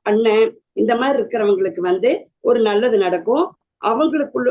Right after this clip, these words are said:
அவங்களுக்கும் உங்களுக்கும் இடையில ஏதாவது ஒரு சங்கடங்கள், மனஸ்தாபங்கள் அந்த மாதிரி ஏதாவது இதுவரைக்கும் இருந்திருந்தாலும் இனி அதெல்லாமே கொஞ்சம் கொஞ்சமா விலகுமுங்க. அடுத்து பாத்தீங்க அப்படின்னா குழந்தைகளோட கல்வி நல்லா இருக்கும். அடுத்து குடும்பத்துக்குள்ள வந்து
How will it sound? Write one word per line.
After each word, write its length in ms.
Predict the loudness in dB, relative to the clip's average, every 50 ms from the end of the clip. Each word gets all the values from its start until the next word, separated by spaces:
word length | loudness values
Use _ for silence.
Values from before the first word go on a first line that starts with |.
| -2 0
அவங்களுக்கும் 560 | -2 -2 -2 -2 -2 -2 -2 -2 0 0 0
உங்களுக்கும் 560 | 0 0 -4 -6 -6 -6 -6 -6 -6 -4 -2
இடையில 400 | -2 -2 0 0 0 0 0 0 -2 -4 -8 -12 _ _ _ _
ஏதாவது 560 | -2 0 0 0 0 0 -2 -2 0 2 2 2
ஒரு 180 | 4 2 0
சங்கடங்கள், 600 | -2 -2 -2 0 0 0 2 2 2 2 2 0 0 -2 -10 _ _ _
மனஸ்தாபங்கள் 760 | -2 0 0 0 -2 -2 -4 -4 -2 -2 -2 -2 0 0 0
அந்த 300 | 0 -2 0 0 0 2
மாதிரி 220 | 2 2 0 0 0
ஏதாவது 420 | 0 0 0 -2 -2 -2 -2 -2 -4 -4 -8 _ _ _ _
இதுவரைக்கும் 640 | -4 -2 0 2 2 2 0 0 -2 -4 -2 2
இருந்திருந்தாலும் 760 | 2 2 2 2 2 0 0 0 0 0 0 0 0 0 0 -2 -4 _ _ _
இனி 360 | _ -2 2 2 4 4 2 0
அதெல்லாமே 600 | 0 0 0 0 0 0 0 0 -2 -2 -2 -2
கொஞ்சம் 260 | -2 -2 -2 -2 -4
கொஞ்சமா 380 | -4 -6 -4 -4 -2 0 0 -2 -4 -6 -12 _ _ _ _
விலகுமுங்க. 560 | 0 2 2 0 0 -2 0 4 4 4 4 2 -2 -8 _ _ _ _ _ _ _ _
அடுத்து 320 | -4 -4 -2 -2 -2 -2
பாத்தீங்க 440 | -2 0 -2 -2 -2 -2 -2 0 0
அப்படின்னா 400 | -2 0 0 0 0 2 0 0 0 -4 -6 _ _ _ _
குழந்தைகளோட 560 | -2 0 2 2 0 0 0 0 0 0 -2 -2
கல்வி 540 | 0 0 0 0 -2 -4 -4 -4 -4 -2
நல்லா 260 | -2 0 0 0 0 0
இருக்கும். 340 | -2 -2 -2 0 0 0 -2 -6 _ _ _ _
அடுத்து 320 | -6 -4 -4 -2 -2 -2
குடும்பத்துக்குள்ள 720 | -2 -2 -2 -2 0 0 0 0 0 -2 -2 -2 -2 0 0
வந்து 440 | 0 0 0 0 0 0 -2 -6